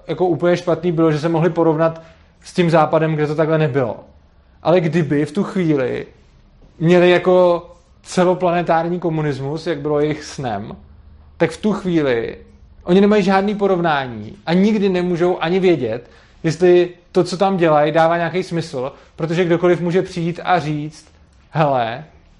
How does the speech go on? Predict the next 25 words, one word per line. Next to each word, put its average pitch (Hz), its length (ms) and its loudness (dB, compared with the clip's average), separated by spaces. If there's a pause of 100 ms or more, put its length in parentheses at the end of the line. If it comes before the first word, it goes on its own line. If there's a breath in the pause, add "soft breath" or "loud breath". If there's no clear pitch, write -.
(100)
kdyby 165 320 2
jsme 175 180 -2
to 180 100 2
dělali 170 320 2
tržně, 147 480 -4
tak 143 120 -4
to 156 80 -4
tady 160 140 2
bude 165 140 2
lepší,“ 135 640 -2
tak 139 120 -8
toho 147 140 -2
můžou 143 200 -2
poslat 143 320 -6
třeba 143 180 -2
do 135 100 -2
dolů, 120 300 -4
že 113 100 -8
jo. 107 180 -8 (520 loud breath)
A 170 80 2
nebo 180 260 4
ale 180 120 2
někdo 180 220 2
může 175 360 2
říct, 170 500 -4